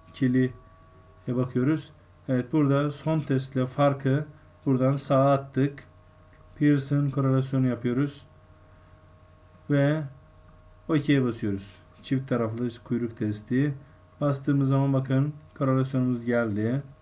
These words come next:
Korelasyonda sıfır bölü yedi yüz doksanlık bir yüksek, e, korelasyon çıktı.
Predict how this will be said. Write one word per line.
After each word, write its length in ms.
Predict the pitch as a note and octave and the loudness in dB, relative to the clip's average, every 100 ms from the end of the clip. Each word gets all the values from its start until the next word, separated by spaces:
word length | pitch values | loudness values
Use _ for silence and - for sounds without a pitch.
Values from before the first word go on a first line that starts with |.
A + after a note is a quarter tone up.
| - - | -18 -4
Korelasyonda 800 | D3 D3+ C#3+ D3 C3+ C3 C#3 C#3+ - - - - - - | 0 2 2 2 2 2 0 -2 -14 -20 -20 -20 -20 -20
sıfır 300 | - D3 D#3 | -6 0 2
bölü 260 | D3+ C#3 C#3+ | 2 2 2
yedi 200 | C#3+ C#3 | 2 2
yüz 80 | C#3 | 0
doksanlık 540 | C3+ C#3 C#3+ D3 - | 0 0 0 0 0
bir 120 | C3+ | 0
yüksek, 380 | C3+ C3 - D3 | 2 0 -2 -6
e, 280 | - - B2+ A#2+ A#2+ B2 A#2+ A#2+ A2+ | -6 -8 -4 -2 -2 -2 -2 -4 -4
korelasyon 500 | C3+ C3+ C3+ C3+ D3 | -2 2 0 0 -4
çıktı. 540 | C3 - - G#2 A#2 | -4 -8 -6 -4 -4